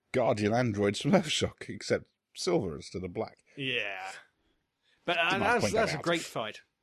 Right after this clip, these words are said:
Speaker 1: Yeah, oh, well, that was actually directed by J and T.
Speaker 2: Was it
Speaker 1: One
Speaker 2: really?
Speaker 1: thing J and T was very good at, even though he, all right, he directed that, one
Speaker 2: Yeah.
Speaker 1: thing J and T was superb at, and one of the best people around at, was editing.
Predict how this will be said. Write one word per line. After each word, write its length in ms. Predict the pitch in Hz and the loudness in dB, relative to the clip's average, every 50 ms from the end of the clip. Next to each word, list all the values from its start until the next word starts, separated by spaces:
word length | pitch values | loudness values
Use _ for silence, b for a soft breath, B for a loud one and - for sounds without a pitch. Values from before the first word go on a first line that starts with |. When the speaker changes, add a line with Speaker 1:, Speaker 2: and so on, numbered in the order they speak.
| _ _ _ _ _ _ - | _ _ _ _ _ _ -8
Speaker 1:
Yeah, 140 | 123 131 - | -4 0 4
oh, 100 | 160 160 | 4 4
well, 220 | 120 120 120 110 | 6 6 4 4
that 320 | 143 151 165 - - 196 196 | 4 2 0 4 4 4 4
was 80 | 190 | 4
actually 220 | 190 180 - - 143 | 2 0 -2 -4 -4
directed 220 | 156 175 175 - | -4 -4 -4 -2
by 80 | 156 147 | -4 -2
J 180 | 139 175 185 | -2 -2 -2
and 100 | 190 190 180 | -2 -4 -6
T. 160 | 240 226 - _ _ _ _ _ _ _ _ _ _ - | -8 -10 -10 _ _ _ _ _ _ _ _ _ _ -6
Speaker 2:
Was 220 | 320 - - - - | -2 0 0 2 2
it 80 | 277 | 2
Speaker 1:
One 80 | - - | 6 8
Speaker 2:
really? 180 | 131 185 214 208 | 8 8 8 6
Speaker 1:
thing 260 | - 190 175 175 170 | 4 4 6 6 6
J 160 | 143 156 143 143 | 6 6 6 6
and 80 | 147 131 | 4 2
T 140 | - 127 | 2 2
was 100 | 120 110 104 | 2 4 4
very 180 | 139 160 160 | 4 4 4
good 140 | 139 147 127 | 6 6 6
at, 100 | 98 87 | 6 6
even 160 | 117 160 170 | 4 2 2
though 160 | 175 185 160 135 | 2 2 2 2
he, 100 | 123 135 | 2 2
all 80 | 127 131 | 4 4
right, 100 | 104 98 | 4 4
he 80 | 113 107 | 4 2
directed 420 | 113 117 156 170 - - 90 - - | 4 4 2 2 0 -4 -16 -12 -10
that, 160 | - - - - b b b b b | -10 -10 -10 -12 b b b b b
one 120 | - 123 147 | -2 0 0
Speaker 2:
Yeah. 40 | 156 | 2
Speaker 1:
thing 120 | 165 147 127 | 2 2 4
J 80 | 143 123 | 4 4
and 100 | 117 113 | 2 2
T 80 | - | 0
was 140 | 104 98 - | -4 -4 -4
superb 560 | - 92 _ - - - - 190 156 98 85 | -6 -10 _ -10 -10 -4 0 0 0 0 0
at, 100 | 87 80 | -2 -4
and 80 | 73 95 | -4 -2
one 100 | 104 104 | -2 -2
of 40 | 92 | -2
the 60 | 92 | -2
best 200 | 117 120 - - | -2 -4 -4 -4
people 220 | - 104 - 98 | -8 -8 -6 -4
around 200 | 101 123 127 117 | -4 -2 -2 -2
at, 60 | 90 82 | -4 -6
was 120 | 92 - - | -6 -4 -4
editing. 320 | - - 113 - 92 85 | -4 -4 -4 -12 -12 -14